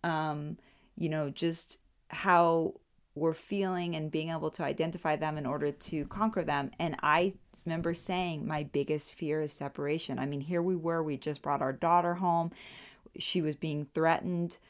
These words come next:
um, you know, f-, guardianship on her from somebody else. And I was just so scared that we would move and we wouldn't be able to s-, to stay. And at that time, we were getting information that, yeah, of course, Uli can get a,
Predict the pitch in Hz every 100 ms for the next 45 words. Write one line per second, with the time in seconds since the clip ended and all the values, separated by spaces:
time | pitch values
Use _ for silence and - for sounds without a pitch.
0 | _ _ - 160 151 139 135 - _ _
1 | 151 147 131 - - - 170 180 180 170
2 | 165 - - _ _ - 160 175 196 170
3 | 165 160 151 160 147 147 190 196 190 -
4 | 156 135 151 156 - 160 - 160 156 -
5 | 160 156 151 151 139 147 143 151 180 202
6 | 208 196 160 156 160 160 160 175 151 147
7 | 147 147 - 147 - - _ - 151 -
8 | 262 233 156 - 165 165 160 - - -
9 | - - 175 196 - - 208 185 180 175
10 | 170 165 165 165 156 165 165 160 - 226
11 | 208 185 208 208 165 165 165 156 240 208
12 | 190